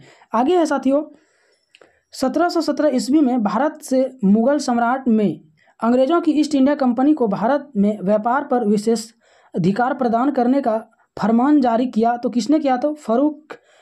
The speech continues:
फरूख सियार ने किया था, करेक्ट हो जाएगा। नेक्स्ट है, ब्रिटिश के साथ वैसिन की संधि पेशवा में से किसने की थी? तो बाजीराव ने किया था, करेक्ट हो जाएगा। नेक्स्ट है, ईस्ट इंडिया कंपनी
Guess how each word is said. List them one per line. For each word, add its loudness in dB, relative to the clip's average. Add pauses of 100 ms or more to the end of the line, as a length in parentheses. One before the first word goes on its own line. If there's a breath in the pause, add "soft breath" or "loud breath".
(140 soft breath)
फरूख 0
सियार 0
ने 2
किया 0
था, -4 (180)
करेक्ट 0
हो 0
जाएगा। -2 (260)
नेक्स्ट -2
है, 2 (1040 soft breath)
ब्रिटिश 0 (160)
के 2
साथ -6
वैसिन 2
की 0
संधि 2 (380 loud breath)
पेशवा 0
में 2
से -2 (360)
किसने 2
की 0
थी? -4 (460 soft breath)
तो 2
बाजीराव 0 (240)
ने 2
किया 0
था, -4
करेक्ट -2
हो 2
जाएगा। 0
नेक्स्ट -2
है, 0 (1120 soft breath)
ईस्ट -2
इंडिया 2
कंपनी 2